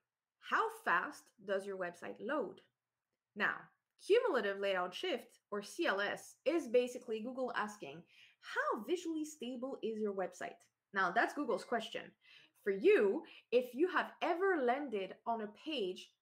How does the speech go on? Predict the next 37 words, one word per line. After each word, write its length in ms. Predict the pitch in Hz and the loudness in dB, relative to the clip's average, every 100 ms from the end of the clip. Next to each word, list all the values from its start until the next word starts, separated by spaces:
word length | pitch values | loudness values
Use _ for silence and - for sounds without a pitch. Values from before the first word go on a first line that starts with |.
| _ | _
click 220 | - 339 381 | -2 0 2
the 120 | 370 | 4
button, 560 | 330 349 247 185 185 254 _ _ - | 4 4 2 0 -2 -10 _ _ -12
and 100 | 202 | -6
at 120 | 202 | -4
the 80 | 202 | -4
last 420 | 175 285 427 415 | 0 2 2 0
second 340 | 392 392 320 185 | -2 -2 -2 -4
it 120 | 185 | -8
shifts 420 | - - - - - | -6 -4 -4 -6 -6
and 120 | 208 | -6
you 60 | |
hit 160 | 196 214 | -4 -8
something 320 | 226 233 254 | -10 -8 -4
else, 240 | 277 311 311 - _ _ _ _ _ _ - | -2 -2 -4 -16 _ _ _ _ _ _ -4
yeah, 240 | 185 170 175 - | 0 0 -2 -12
C 240 | - 254 | -8 -2
L 80 | 208 | 0
S 180 | 170 - | 0 -4
cares 240 | - 175 180 | -4 -4 -4
about 260 | 190 208 - | -4 -6 -4
that. 140 | - - | -8 -6
There 160 | - 240 | -2 0
is 260 | - 254 240 | 2 0 0
now 420 | 226 208 208 233 - - - | 2 4 4 0 -8 -16 -6
a 240 | 247 254 254 _ - | -2 -2 -4 _ -8
number 680 | 202 247 247 214 185 185 - | 2 4 4 4 2 2 0
on 200 | 196 196 | -2 0
your 140 | 190 202 | -4 -6
pane. 500 | - 208 180 151 170 _ _ _ _ - - - - - | -6 -8 -8 -10 -16 _ _ _ _ -20 -20 -20 -12 -4
And 340 | 208 220 208 | -2 0 0
then 260 | 185 208 359 - | 0 -2 -4 -8
there 160 | 196 196 | -2 0
is 200 | 202 208 | 0 0
interactivity, 880 | 302 320 330 311 320 370 330 185 165 _ _ - | -4 -2 -2 -2 -2 0 0 0 -4 _ _ -6
F 220 | 185 214 - - | -6 -6 -10 0
I 320 | 190 190 214 | 2 2 -2